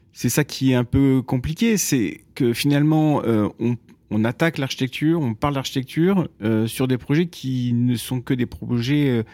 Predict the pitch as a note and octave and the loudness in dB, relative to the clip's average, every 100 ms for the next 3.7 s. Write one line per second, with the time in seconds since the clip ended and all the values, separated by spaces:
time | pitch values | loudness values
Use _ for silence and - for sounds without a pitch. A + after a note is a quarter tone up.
0 | - - - A2 - C3 D#3+ B2+ D#3 C#3+ | -10 -6 -4 -6 -2 0 0 0 -8 -8
1 | - _ _ _ _ _ - C3 C3+ B2+ | -12 _ _ _ _ _ 0 2 2 2
2 | B2+ A#2 A#2+ A#2+ G#3+ - - A2 A2+ C3 | 2 2 0 0 -2 -2 -8 -4 0 0
3 | A#2+ A2 A#2 A#2 A2+ - - | 0 -2 -2 -2 -2 -8 -12